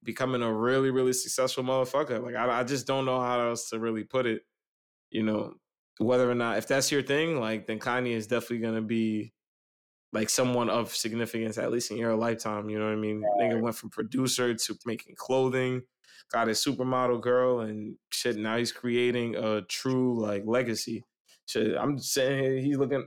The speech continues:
Speaker 1: he's tweeting out some shit that Kim Kardashian's a billionaire. That's probably cap. But, I mean, look, like, the
Speaker 2: <laughs>
Speaker 1: fact that he's been able to even grow her brand to that point, too, because, I mean, it's definitely some of her work, but,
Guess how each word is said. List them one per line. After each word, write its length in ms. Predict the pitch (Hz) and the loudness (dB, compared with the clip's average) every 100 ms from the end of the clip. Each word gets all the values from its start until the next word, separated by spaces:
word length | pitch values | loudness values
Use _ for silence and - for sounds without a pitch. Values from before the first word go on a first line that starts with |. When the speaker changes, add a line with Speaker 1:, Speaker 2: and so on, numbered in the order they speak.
| 139 | -2
Speaker 1:
he's 200 | 139 - | -2 0
tweeting 220 | 151 143 | 2 2
out 100 | 139 | 0
some 120 | 139 | -2
shit 200 | - 143 | -2 0
that 140 | 127 127 | 0 2
Kim 200 | 147 143 | -2 0
Kardashian's 560 | 139 135 139 139 135 | 0 2 0 0 -2
a 60 | 123 | -2
billionaire. 480 | 113 139 120 110 110 | 2 2 2 0 2
That's 180 | 135 135 | 0 0
probably 300 | 123 117 113 | -2 0 -2
cap. 340 | 123 120 120 - _ _ _ - | -2 0 -2 -6 _ _ _ -4
But, 200 | 269 - _ _ - | -4 -4 _ _ -4
I 100 | - | 2
mean, 240 | 208 120 | 4 4
look, 220 | 139 170 - | 6 6 4
like, 160 | 120 - - | 0 -2 -2
the 140 | - | 0
Speaker 2:
<laughs> 180 | 226 - | 2 2
Speaker 1:
fact 120 | 165 | 0
that 140 | 170 156 | 0 2
he's 180 | 160 127 | 2 0
been 160 | 147 | 0
able 220 | 156 151 147 | 2 2 0
to 40 | |
even 320 | 135 143 127 117 | 0 0 -2 -4
grow 540 | 113 123 156 160 131 | -2 2 4 4 2
her 200 | 127 160 | 0 0
brand 420 | 123 123 123 120 | 0 -2 -2 -4
to 120 | 123 | -4
that 220 | 120 120 - | -2 -2 -2
point, 240 | 127 117 | -4 -4
too, 140 | - 151 | -4 -2
because, 280 | 123 139 135 | -2 0 0
I 60 | |
mean, 180 | 147 147 | 0 -2
it's 160 | 156 - | -2 -2
definitely 360 | 143 175 165 | 0 0 -2
some 220 | 131 139 | -2 -2
of 100 | 127 117 | -2 -2
her 160 | 110 | 0
work, 280 | 117 147 - | 0 0 -2
but, 180 | - 107 | -8 -8